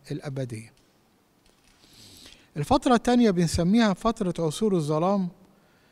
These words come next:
وهي من القرن السابع للقرن الحداشر، اللي فيها سقط إمبراطورية، الإمبراطورية الرومانية في الغرب نتيجة لغزو البربر ليها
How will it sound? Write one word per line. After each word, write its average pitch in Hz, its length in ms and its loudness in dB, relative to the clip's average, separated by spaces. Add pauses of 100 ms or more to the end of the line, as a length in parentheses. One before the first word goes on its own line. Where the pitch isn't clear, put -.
(240)
وهي 170 240 6
من 160 160 2
القرن 170 540 0
السابع 180 540 -2
للقرن 156 460 -6
الحداشر، 165 640 -4
اللي 143 260 -6
فيها 185 440 -2 (840)
سقط - 800 -4 (280)
إمبراطورية، 151 800 0 (920)
الإمبراطورية 151 600 0
الرومانية 160 440 2
في 156 100 -4
الغرب 160 360 -2 (640)
نتيجة 147 440 0
لغزو 147 400 0
البربر 135 520 -4
ليها 156 340 -4